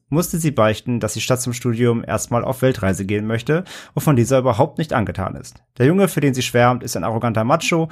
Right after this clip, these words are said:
und obendrein kann sie nicht an der Schulverführung zum Weihnachtsfest teilnehmen, da sie arbeiten muss. Aber all diese Sorgen verblassen sozusagen im Schnee,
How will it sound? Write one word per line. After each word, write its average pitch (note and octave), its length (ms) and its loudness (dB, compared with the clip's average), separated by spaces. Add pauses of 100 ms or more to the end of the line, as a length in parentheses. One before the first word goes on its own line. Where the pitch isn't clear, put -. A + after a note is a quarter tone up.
(260)
und A#2+ 120 -4
obendrein B2 580 2
kann B2 200 2
sie A2+ 100 -6
nicht B2 180 0
an - 60 -2
der B2+ 80 0
Schulverführung A2 640 -2
zum D3 100 -6
Weihnachtsfest G#2 480 0
teilnehmen, G#2 400 -2
da C3+ 140 0
sie D#3+ 160 -4
arbeiten E2+ 340 -4
muss. - 320 -12 (260)
Aber B2 280 0
all E3 100 2
diese F#3+ 240 0
Sorgen C3 320 2
verblassen B2+ 440 0
sozusagen A#2+ 500 0
im A2+ 100 -6
Schnee, G#2 340 0